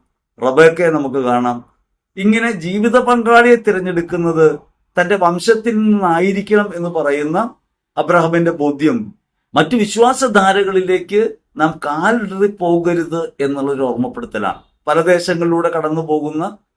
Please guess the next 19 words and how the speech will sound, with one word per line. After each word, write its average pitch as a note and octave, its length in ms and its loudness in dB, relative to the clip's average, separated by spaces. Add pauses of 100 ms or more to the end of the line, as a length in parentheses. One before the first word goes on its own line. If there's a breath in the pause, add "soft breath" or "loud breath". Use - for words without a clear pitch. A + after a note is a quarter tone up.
(280)
പല D3 200 4
ജീവിതക്രമങ്ങളുമായി E3 1120 0 (180)
ബന്ധപ്പെട്ടു D#3+ 520 -2
പോകുന്ന D3 380 -4
അബ്രഹാം C3 400 -6 (580)
നിഷ്ഠയോടെ G#3 580 0
കാത്തു D#3 300 -4
സൂക്ഷിക്കുന്ന E3 580 -8
ഒരു C#3+ 160 -6
കാര്യം B2+ 300 -2 (880)
ദൈവം G#3+ 440 4
തന്നോട് F3 380 0
പറഞ്ഞ D#3 240 -2 (100)
വാക്കുകളെ D#3 600 -4
പിൻചൊല്ലുക B2+ 480 -4
എന്നുള്ളതാണ്. G2 400 -10 (300)
അബ്രഹാം G#3 440 4 (1200)
പിതൃദേശം F#3+ 580 4
വിട്ടതും F3 380 -2